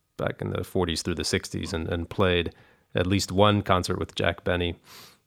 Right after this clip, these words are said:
Um, and he, he remembered enough of the jokes and the, the bits to tell me, yeah, you know,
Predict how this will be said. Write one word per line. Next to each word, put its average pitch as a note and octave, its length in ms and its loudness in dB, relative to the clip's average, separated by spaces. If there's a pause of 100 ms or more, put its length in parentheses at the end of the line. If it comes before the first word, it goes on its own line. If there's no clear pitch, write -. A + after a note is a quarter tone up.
(160)
Um, E2 300 2
and F2 100 0
he, F2+ 160 -2
he F2+ 120 -2
remembered F2 420 0
enough F2 260 2
of F2 80 -2
the F2 60 -4
jokes E2+ 480 0
and E2 120 -2
the, E2 140 0
the E2+ 120 -4
bits F2 360 -2
to G2 100 -2
tell E2+ 240 2
me, E2+ 220 -2
yeah, E2 300 0
you E2 100 -2
know, E2 140 -4